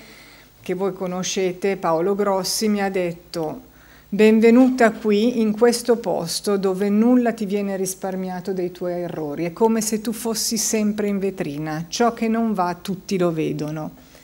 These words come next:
Detto da Paolo Grossi, che non è propriamente incline, diciamo così, a f-, autocommiserazioni, colpisce.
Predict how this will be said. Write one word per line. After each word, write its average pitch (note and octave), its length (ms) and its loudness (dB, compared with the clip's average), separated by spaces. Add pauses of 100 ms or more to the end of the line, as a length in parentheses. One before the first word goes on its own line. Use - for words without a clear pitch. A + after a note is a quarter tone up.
(280)
Detto A3 320 -2
da F#3+ 140 -4
Paolo G3 340 -4
Grossi, G#3 360 -6
che F#3 80 -10
non F#3 140 -8
è G#3 60 -6
propriamente F#3+ 680 -10
incline, G3 680 0
diciamo F3 440 -4
così, F3 380 -4
a F3+ 60 -2
f-, F3 100 -10
autocommiserazioni, F#3+ 1700 -4
colpisce. F3 840 -2